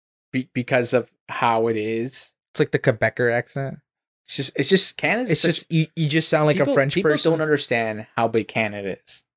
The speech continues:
Speaker 2: Yeah.
Speaker 1: Canada is so big. It's, it's like, I think it's a quarter of the length of the planet Earth.
Speaker 2: I
Speaker 1: Like,
Speaker 2: don't
Speaker 1: from
Speaker 2: know.
Speaker 1: end to end.
Speaker 2: I don't know. I don't, I don't, I don't take these measurements. Do I look like I do geography?
Speaker 1: I think you should.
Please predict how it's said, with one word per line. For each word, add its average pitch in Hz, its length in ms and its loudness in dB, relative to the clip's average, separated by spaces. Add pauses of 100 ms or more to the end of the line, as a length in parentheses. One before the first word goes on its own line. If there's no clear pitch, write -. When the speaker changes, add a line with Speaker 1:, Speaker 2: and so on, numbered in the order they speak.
(140)
Speaker 2:
Yeah. 95 220 0
Speaker 1:
Canada 226 460 0
is 139 140 0
so 139 360 0
big. 123 460 -2
It's, 123 240 -8 (140)
it's - 320 -8
like, 127 320 -2 (100)
I 120 60 -2
think 170 160 0
it's 208 120 -4
a - 40 -6
quarter 139 340 0
of 135 80 0
the 131 100 2
length 120 280 -2
of 117 80 -4
the 123 60 -2
planet 117 320 -2
Earth. 113 320 -4 (1400)
Speaker 2:
I - 60 -4
Speaker 1:
Like, 127 120 2
Speaker 2:
don't 110 60 -8
Speaker 1:
from 127 120 2
Speaker 2:
know. 120 60 -2
Speaker 1:
end 127 220 2
to 113 80 2
end. 113 280 -4 (520)
Speaker 2:
I 214 60 -6
don't 160 140 -6
know. 135 340 -4 (580)
I 135 60 0
don't, 185 160 2
I 156 60 2
don't, 131 300 2
I 135 60 2
don't 254 140 -4
take 120 180 0
these 104 180 -6
measurements. 127 540 -2
Do 143 140 2
I - 20 6
look 160 240 2
like 170 140 2
I 156 60 4
do 135 160 0
geography? 135 600 2 (220)
Speaker 1:
I - 20 -12
think - 200 -2
you 110 60 -4
should. 117 380 2